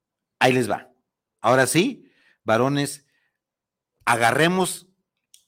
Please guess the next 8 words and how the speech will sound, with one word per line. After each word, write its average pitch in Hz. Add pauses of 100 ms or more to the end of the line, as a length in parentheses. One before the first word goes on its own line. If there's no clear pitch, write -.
(300)
la 117
bandera 120
mexicana 147
y 123
como 117
cual 120
niños 185
héroes, 208